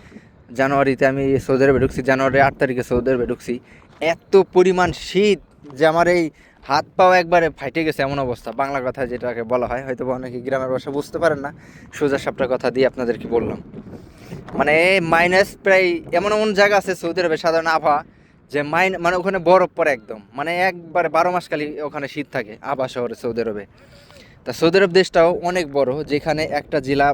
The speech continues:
পার হইতে কমপক্ষে আপনার, আহ, বারোশো, তেরোশো, চোদ্দোশো কিলোমিটার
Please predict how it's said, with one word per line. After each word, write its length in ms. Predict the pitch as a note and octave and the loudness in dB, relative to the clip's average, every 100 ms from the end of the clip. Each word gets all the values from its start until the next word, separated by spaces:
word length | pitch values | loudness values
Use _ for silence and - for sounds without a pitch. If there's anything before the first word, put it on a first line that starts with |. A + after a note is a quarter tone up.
| - | 0
পার 160 | C#3+ C3+ | -2 -2
হইতে 180 | B2+ | -4
কমপক্ষে 480 | C3 C#3+ B2+ B2 - | -6 -8 -8 -10 -8
আপনার, 260 | B2+ C3+ B2+ | -8 -8 -8
আহ, 800 | - _ _ - A#2+ B2 A#2+ A#2 | -12 _ _ -12 -4 -2 -2 0
বারোশো, 400 | A2 C3+ - B2+ | 2 2 2 -4
তেরোশো, 340 | C#3 C3 B2 | -2 -2 -4
চোদ্দোশো 440 | A#2 C#3 C3 B2 G#2+ | -4 -4 -4 -6 -8
কিলোমিটার 440 | A#2 A#2 A#2 B2+ | -8 -6 -4 -4